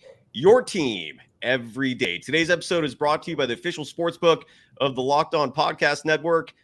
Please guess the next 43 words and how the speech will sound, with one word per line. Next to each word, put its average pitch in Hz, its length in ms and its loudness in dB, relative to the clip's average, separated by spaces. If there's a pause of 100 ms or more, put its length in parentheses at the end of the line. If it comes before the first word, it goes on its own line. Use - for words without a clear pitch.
(320)
FanDuel. 120 680 2
Make 131 160 0
every 160 180 2
moment 151 300 0
more. 170 340 0
Right 190 380 0
now, 190 340 2
new 190 300 -4
customers 143 560 -4
get 131 180 -2
one 147 300 -4
hundred 196 540 0 (280)
and 135 180 -6
fifty 208 360 -4
dollars 165 460 0
in 127 320 -6
bonus 202 420 2
bets 135 340 0
with 135 220 -8
any 185 200 0
winning 190 280 -2
five 175 300 0
dollar 160 260 0
money 170 260 0
line 151 280 -2
bet. 180 360 2 (240)
That's 156 220 -2
a 135 80 0
hundred 208 580 -4
and 135 160 -6
fifty 185 320 -2
bucks 156 400 -2
if 139 140 -10
your 131 80 -8
team 196 420 -10
wins. 170 400 -2 (280)
Visit 139 280 -4
fanduel 180 640 -2
dot 131 240 0
com 139 300 -2
slash 117 440 -2
locked 123 520 0
on 127 420 0